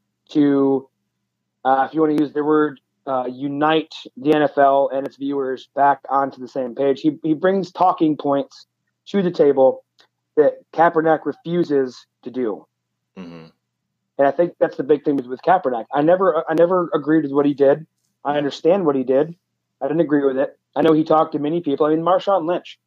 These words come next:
Speaker 1: There's people to this day that know, does, doesn't know Marshawn Lynch did the same thing.
Speaker 2: Mm-hmm.
Speaker 1: He didn't kneel. He stayed in the locker room and wouldn't come out for the national anthem.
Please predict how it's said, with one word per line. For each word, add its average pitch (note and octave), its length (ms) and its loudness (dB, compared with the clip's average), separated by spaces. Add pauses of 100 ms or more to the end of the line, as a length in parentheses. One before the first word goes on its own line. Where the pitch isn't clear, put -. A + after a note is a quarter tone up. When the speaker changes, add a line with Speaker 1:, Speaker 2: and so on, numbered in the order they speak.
(180)
Speaker 1:
There's - 180 -16
people G#3 240 -4
to F3 80 0
this F3 160 0
day E3 220 4
that D3 100 0
know, C#3+ 220 2
does, D3+ 220 -2 (160)
doesn't D#3+ 260 0
know D3+ 220 2
Marshawn D3+ 440 -2
Lynch D#3 400 -8 (240)
did D#3 220 0
the D3+ 60 -2
same D3 280 2
thing. E3+ 280 0
Speaker 2:
Mm-hmm. G2 320 -12
Speaker 1:
He C#3+ 40 -4
didn't C#3 240 2
kneel. G#3 440 2 (240)
He - 60 -14
stayed E3 160 4
in D3+ 40 2
the D3 80 -4
locker D#3+ 320 2
room D#3+ 340 0
and D3 100 -14
wouldn't D3 220 -6
come D#3 120 -8
out G3 160 0
for D3 100 -8
the C#3+ 60 -6
national B2+ 260 -8
anthem. A2+ 320 -8